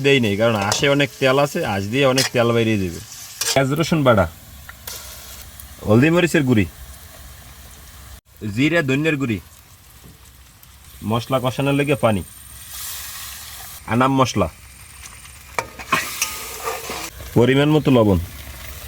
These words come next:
মশলা কষানো হয়ে গেছে, এখন দিয়ে দেবো হাঁসের গোস্ত। অনেকদিন পর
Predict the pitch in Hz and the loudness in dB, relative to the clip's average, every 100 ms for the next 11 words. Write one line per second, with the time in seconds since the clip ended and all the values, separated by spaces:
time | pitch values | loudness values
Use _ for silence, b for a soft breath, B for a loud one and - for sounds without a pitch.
0 | 104 110 120 - 151 156 151 151 160 170 | 0 2 2 4 4 2 2 0 0 4
1 | 135 131 151 143 127 131 135 143 143 160 | 4 6 4 2 2 4 4 4 4 4
2 | 123 107 127 117 110 - - - - - | 4 2 -2 0 -2 -4 -14 -16 -20 -20
3 | - - - - - - - - - - | -20 -20 -20 -20 -20 -20 -20 -18 -18 -16
4 | - - - - - - - - - - | -14 -14 -16 -16 -16 -16 -14 -14 -12 -10
5 | - - - - - - 120 135 127 135 | -10 -12 -14 -12 -10 -4 0 2 2 -2
6 | 127 | 0